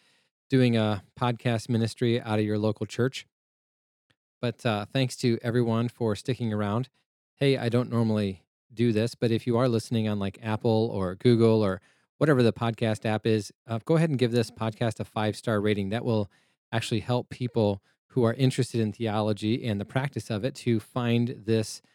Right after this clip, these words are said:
episode or find this particular podcast, and maybe they can benefit from it as well. As we continue to move through the creation ordinances, we come now to the final creation ordinance, and that is the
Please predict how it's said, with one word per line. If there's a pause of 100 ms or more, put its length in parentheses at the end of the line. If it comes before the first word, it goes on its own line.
(240)
episode
or
find
this (400)
particular
podcast,
and
maybe
they
can
benefit
from
it
as
well. (880)
As
we (160)
continue
to
move
through
the
creation
ordinances,
we
come
now
to
the
final
creation
ordinance,
and
that
is
the